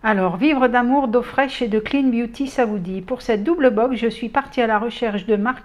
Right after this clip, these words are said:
qui ont fait le choix de sélectionner un max d'ingrédients naturels pour vous concocter des produits de beauté bons pour notre peau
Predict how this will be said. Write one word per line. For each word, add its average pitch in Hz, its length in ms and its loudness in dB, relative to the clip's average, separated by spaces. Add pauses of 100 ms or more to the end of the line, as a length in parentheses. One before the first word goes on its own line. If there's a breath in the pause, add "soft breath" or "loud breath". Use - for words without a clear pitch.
qui 226 100 -4
ont 202 100 0
fait 254 260 0 (340 loud breath)
le 254 140 4
choix 233 300 4
de 185 140 -2
sélectionner 240 800 -4
un 202 100 -2
max 254 380 -2
d'ingrédients 226 680 0
naturels 262 600 0
pour 240 160 -2
vous 220 120 -4
concocter 262 540 0
des 233 140 -2
produits 220 340 -2
de 226 100 0
beauté 202 360 -2
bons 220 240 2
pour 262 280 -4
notre 226 220 -4
peau 320 280 0